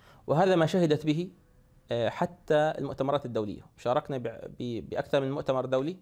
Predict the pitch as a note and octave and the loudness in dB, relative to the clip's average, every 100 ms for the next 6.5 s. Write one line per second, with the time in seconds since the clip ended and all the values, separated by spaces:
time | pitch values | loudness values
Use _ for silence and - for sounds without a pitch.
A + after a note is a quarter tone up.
0 | _ _ _ _ _ - - D#3+ D#3+ - | _ _ _ _ _ -8 -2 -2 -2 -6
1 | B2+ - - C3+ - D#3 C3 - A#2+ D3 | -10 -12 -16 -16 -10 -8 -8 -4 2 2
2 | E3 D#3 D3+ E3 _ - A#2 C3 C3+ D3 | 2 0 -2 -8 _ -8 -4 -4 -6 -8
3 | C#3 B2+ - - D#3 G3+ F#3+ E3+ E3+ F3+ | -6 -6 -8 -4 -2 2 2 4 2 0
4 | G3+ _ _ _ _ _ _ F#2+ A#2 D3 | -8 _ _ _ _ _ _ -8 0 2
5 | F#3 F#3 F#3 _ _ - B2+ B2+ A2+ - | 4 0 -6 _ _ -6 -2 0 -2 -4
6 | B2+ C3 D#3+ F#3+ - | -2 4 4 2 -4